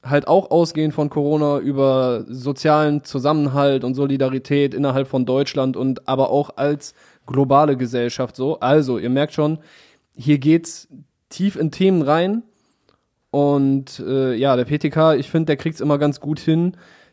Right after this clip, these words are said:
Sachen direkt anzusprechen. Also der macht das, der verpackt das dann hier und da mal in einer Metapher, aber meistens ist es re-, sehr direkt alles formuliert. Er nennt zum Beispiel hier Deutschland einen Kapitalstaat statt Sozialstaat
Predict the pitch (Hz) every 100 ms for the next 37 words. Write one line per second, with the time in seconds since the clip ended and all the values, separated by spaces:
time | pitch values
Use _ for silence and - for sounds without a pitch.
0 | _ _ - 135 143 151 165 135 165 160
1 | - 143 151 143 - 117 - 123 135 151
2 | 156 180 170 - 151 156 180 - 165 -
3 | 143 127 - 185 233 196 165 185 175 165
4 | 160 160 - 185 - 165 127 139 143 175
5 | - 170 160 143 135 139 135 139 160 147
6 | 147 156 123 120 - 123 123 120 131 160
7 | _ - - _ _ _ _ _ _ -
8 | - 127 139 139 156 151 143 147 147 143
9 | 135 139 143 147 131 147 139 131 143 156
10 | - 165 165 - - 151 156 135 135 151
11 | 147 151 - 147 143